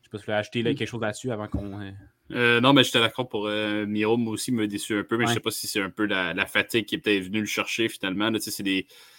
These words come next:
Speaker 2: c'est, c'est deux matchs qu'il a joué avec beaucoup d'émotions, tu sais, beaucoup de temps de jeu, il est utilisé. C'est quoi, c'est-à-dire,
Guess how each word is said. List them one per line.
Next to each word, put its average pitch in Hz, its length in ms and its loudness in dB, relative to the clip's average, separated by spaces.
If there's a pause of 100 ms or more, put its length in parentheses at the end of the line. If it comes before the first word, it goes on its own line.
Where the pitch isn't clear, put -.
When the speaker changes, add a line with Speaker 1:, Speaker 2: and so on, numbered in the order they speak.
(160)
Speaker 2:
c'est, 87 680 -8
c'est 101 180 -4
deux 110 220 2
matchs 110 240 2
qu'il 104 100 0
a 95 60 2
joué 110 260 0
avec 98 160 -2
beaucoup 98 200 -8
d'émotions, 107 640 2
tu - 100 -18
sais, 110 60 -6
beaucoup 101 280 -12
de - 60 -14
temps 104 160 2
de 101 60 -2
jeu, 104 180 2
il 92 100 -4
est 87 140 -10
utilisé. 92 460 -6
C'est - 140 -12
quoi, 101 140 -6
c'est-à-dire, 90 300 -10